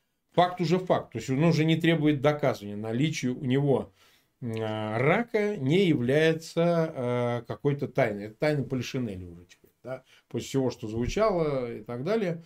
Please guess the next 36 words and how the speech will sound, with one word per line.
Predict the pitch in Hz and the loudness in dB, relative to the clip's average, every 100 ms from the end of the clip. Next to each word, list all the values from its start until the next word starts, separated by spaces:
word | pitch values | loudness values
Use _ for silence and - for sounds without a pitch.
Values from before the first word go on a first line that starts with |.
| - - _ - | -18 -20 _ -2
А, | 147 151 151 151 151 - 151 | 2 4 4 4 2 -2 0
такое | 185 170 269 240 | 2 4 4 6
ощущение, | 190 170 202 - 302 226 | 4 2 0 2 2 4
многие | 180 175 127 | 4 2 2
говорят, | 120 139 165 | 2 4 4
что | 165 | 2
вот | 131 - | -2 0
Медведевы, | 143 139 220 233 165 120 | 0 2 2 2 2 2
но | 131 | 2
не | 151 | 2
только | 165 190 170 196 | 2 2 2 2
он, | 190 170 117 98 - - - _ | 4 4 2 -4 -16 -20 -20 _
вся | - 208 | 0 2
их | 202 170 | 4 2
активность | 170 - 254 254 175 | 0 0 2 4 2
публичная | - 139 165 165 - 110 | 0 2 2 2 -2 -4
с | 104 | -4
этими | 151 151 151 | -2 -2 -2
бесконечными, | 139 139 160 165 165 - 131 | -2 0 2 2 2 -2 -4
чаще, | 123 151 143 - | 0 0 0 -2
чем | 131 | -6
чихает, | - 139 151 123 117 | -6 -4 -2 -2 -2
заявлять | 131 143 180 180 - - - - | -2 0 0 0 -4 -20 -14 -2
вот | 135 147 | 2 4
эти | 170 147 | 2 4
агрессивные, | 139 139 123 139 147 - 185 147 135 123 113 117 | 2 2 0 2 2 2 2 4 2 2 0 -2
ну, | - 139 160 | -2 0 2
не | 147 | 2
по | 147 | 4
его | 156 160 165 | 4 6 6
росту | 156 147 123 | 4 2 -2
и | |
не | 127 135 | -2 -2
по | 139 | 0
его | 143 143 | 2 2
виду, | 135 139 117 113 107 | 2 0 0 -2 -4